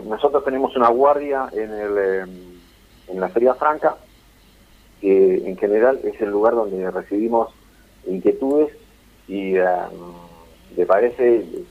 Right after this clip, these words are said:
Cuando arranquemos con la guardia, que por cuestiones de pandemia medio que la, la, la desestimamos, pero bueno, estamos arrancando ahora y, eh, si les parece, yo la semana que viene les digo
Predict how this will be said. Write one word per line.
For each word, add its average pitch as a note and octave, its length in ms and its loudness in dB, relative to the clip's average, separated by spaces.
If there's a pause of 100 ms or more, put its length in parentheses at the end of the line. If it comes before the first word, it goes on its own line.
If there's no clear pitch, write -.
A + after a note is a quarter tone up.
Cuando F#2 400 -2
arranquemos F#2+ 420 0
con G2+ 140 -2
la G2 60 4
guardia, B2 420 2
que - 100 -8
por F2 300 -8
cuestiones A2 400 -6
de G2+ 80 -2
pandemia G#2 640 0
medio G2 280 -2
que F2 120 -4
la, E2+ 500 2 (720)
la, D#2+ 400 -6 (1300)
la F2+ 60 4
desestimamos, A#2+ 640 2
pero G2 160 2
bueno, F#2 160 2
estamos A2+ 320 -2
arrancando A2 520 2
ahora B2+ 340 2 (640)
y, G2 220 2
eh, F#2 460 4
si F2 100 -8
les F#2 160 -4
parece, G#2+ 360 0
yo G#2+ 100 4
la F2+ 840 2
semana G2 240 -6
que F#2 120 -8
viene G2+ 200 -6
les F2+ 160 -8
digo F2+ 260 -4